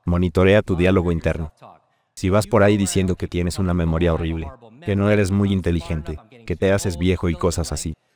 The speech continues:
en primer lugar, aquel que defiende sus limitaciones, conservará sus limitaciones, ¿verdad que sí? Mucha gente dice ser tan olvidadiza y estar tan ocupada.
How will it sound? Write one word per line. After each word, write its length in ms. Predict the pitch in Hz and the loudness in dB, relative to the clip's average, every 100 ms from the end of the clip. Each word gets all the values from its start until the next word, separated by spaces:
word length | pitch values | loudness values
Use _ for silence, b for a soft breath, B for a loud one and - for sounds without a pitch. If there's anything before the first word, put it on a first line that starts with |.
| - | -8
en 120 | 85 | -6
primer 300 | 78 90 90 | 0 2 4
lugar, 320 | 101 92 90 - | 4 4 4 0
aquel 300 | 82 101 92 | -4 -2 2
que 140 | 117 | 2
defiende 380 | 107 - 90 90 | 2 2 2 2
sus 180 | 82 82 | 0 -2
limitaciones, 720 | 80 80 80 - 85 76 - _ _ - | -2 -2 -4 -4 -4 -6 -10 _ _ -4
conservará 500 | 90 85 92 90 92 | -2 0 2 4 2
sus 180 | 107 98 | 2 0
limitaciones, 720 | 90 82 78 85 82 80 - - | 0 0 -2 -2 -4 -6 -12 -4
¿verdad 320 | 90 87 87 | 0 2 0
que 120 | 95 | -2
sí? 200 | - 78 - _ _ _ | -6 -10 -18 _ _ _
Mucha 240 | 101 104 113 | -2 0 0
gente 300 | 113 101 95 | 0 2 2
dice 220 | 90 90 | 0 -2
ser 180 | - 85 | -2 -2
tan 140 | 98 | 0
olvidadiza 540 | 87 82 80 82 - 82 | 2 2 0 -2 -2 -4
y 60 | |
estar 240 | 80 82 78 | -2 -4 -2
tan 160 | 87 | -2
ocupada. 460 | 85 - 82 78 | -2 -4 -2 -2